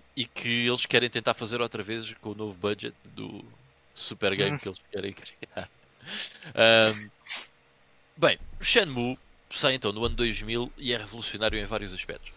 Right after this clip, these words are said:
Speaker 1: certo?
Speaker 2: Sim.
Speaker 1: Primeiro, ahm, é um dos primeiros, eu diria que é o primeiro, eh, jogo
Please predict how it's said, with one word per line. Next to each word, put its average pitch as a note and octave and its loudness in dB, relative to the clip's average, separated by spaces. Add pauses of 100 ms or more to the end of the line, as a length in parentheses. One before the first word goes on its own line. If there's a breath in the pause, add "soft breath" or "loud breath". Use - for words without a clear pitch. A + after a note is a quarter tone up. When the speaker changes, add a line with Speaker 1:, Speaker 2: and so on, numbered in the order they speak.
(100)
Speaker 1:
certo? - -6 (580 loud breath)
Speaker 2:
Sim. A2+ -2 (260)
Speaker 1:
Primeiro, C3 2 (760 loud breath)
ahm, G2+ 2 (1040)
é A2+ 4
um C3+ -4 (460)
dos A2 -6 (100)
primeiros, G#2+ 2
eu C#3+ 2
diria D#3 2
que - -2
é - 6
o C#3+ 2
primeiro, B2+ 0 (600)
eh, G2 -2
jogo A#2 -4